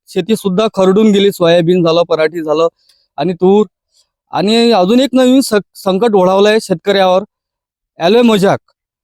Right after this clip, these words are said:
मग त्याच्यामुळे काय झालं, सोयाबीन पिवळे पडून झाले आणि शेंगा सुद्धा गळून राहिले आहे आणि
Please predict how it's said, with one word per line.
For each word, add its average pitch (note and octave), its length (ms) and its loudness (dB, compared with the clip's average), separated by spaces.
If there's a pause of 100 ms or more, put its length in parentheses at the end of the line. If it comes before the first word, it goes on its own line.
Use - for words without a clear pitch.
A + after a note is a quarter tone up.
(360)
मग E3 420 -2
त्याच्यामुळे G#3 600 0
काय A#3 140 0
झालं, B3 140 0
सोयाबीन G3+ 500 0
पिवळे G3 300 2
पडून A3+ 260 0
झाले A3+ 180 0
आणि A3+ 420 -2
शेंगा F#3+ 300 -2
सुद्धा G#3 280 -4
गळून G#3 360 2
राहिले G3 180 2
आहे G3 140 0 (680)
आणि G3 520 -2